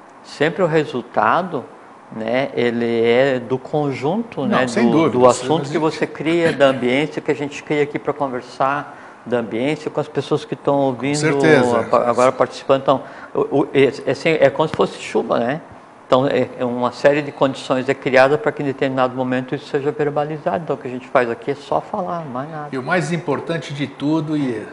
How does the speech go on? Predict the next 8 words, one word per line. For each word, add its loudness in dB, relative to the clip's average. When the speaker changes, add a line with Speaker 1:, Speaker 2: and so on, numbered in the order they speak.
Speaker 2:
se -12
apresentou -6
aqui -10
pra -4
dizer, -4
Jorge -2
e 2
eu, 2